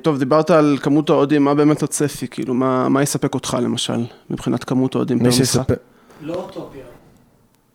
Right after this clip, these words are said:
Speaker 2: לא אוטופי. מטרה, חמש מאות חברי עמותה. אפשרי, אנחנו בחצי הדרך,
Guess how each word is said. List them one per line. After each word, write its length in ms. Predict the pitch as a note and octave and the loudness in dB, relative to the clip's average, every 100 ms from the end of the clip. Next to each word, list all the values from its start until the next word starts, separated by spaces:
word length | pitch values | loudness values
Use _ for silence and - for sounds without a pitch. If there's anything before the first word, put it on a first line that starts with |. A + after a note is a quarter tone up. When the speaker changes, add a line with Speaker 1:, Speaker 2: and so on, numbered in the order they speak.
| _ D3 | _ -2
Speaker 2:
לא 100 | G#3+ | -2
אוטופי. 460 | - C#3 A#2 G2 F2 - | 4 4 4 0 -2 0
מטרה, 540 | A#2+ B2+ D3 C3+ F3 D#4 - _ | 0 2 2 4 4 2 -4 _
חמש 380 | - B2 C#3 D#3+ | -4 0 2 2
מאות 240 | G3 G3 A#2 G#2 - | 2 0 -2 -6 -6
חברי 420 | - B2 A#2 C3+ | -2 0 2 2
עמותה. 380 | B2 G#2+ G2+ G#2 F2 - - - | 2 2 2 0 -2 -12 -14 -12
אפשרי, 500 | - - C3 C3 F#2+ | -4 0 2 2 0
אנחנו 220 | G2+ A#2 | -4 -4
בחצי 400 | G#2+ D3 - C3+ | -4 -4 0 2
הדרך, 420 | A#2 A2+ F2+ - | 2 2 -2 -8